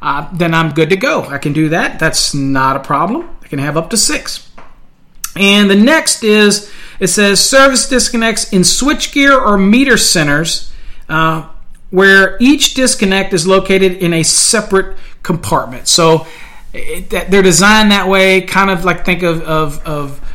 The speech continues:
running vertical and horizontal, uh, barriers. And in each one of these,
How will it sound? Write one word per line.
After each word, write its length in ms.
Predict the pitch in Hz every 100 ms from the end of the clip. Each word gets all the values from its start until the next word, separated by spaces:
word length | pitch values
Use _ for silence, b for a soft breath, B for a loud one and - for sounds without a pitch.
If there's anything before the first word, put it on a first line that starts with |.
| B -
running 320 | 165 180 175
vertical 380 | 160 196 202 196
and 80 | 156
horizontal, 800 | 180 160 170 175 180 175 165 b b -
uh, 360 | 147 135 139 - -
barriers. 800 | 147 170 175 190 185 190 - - 165
And 120 | 165
in 140 | 160
each 420 | 185 226 262 208
one 440 | 185 180 196 208 208
of 80 | 180
these, 500 | 180 170 165 -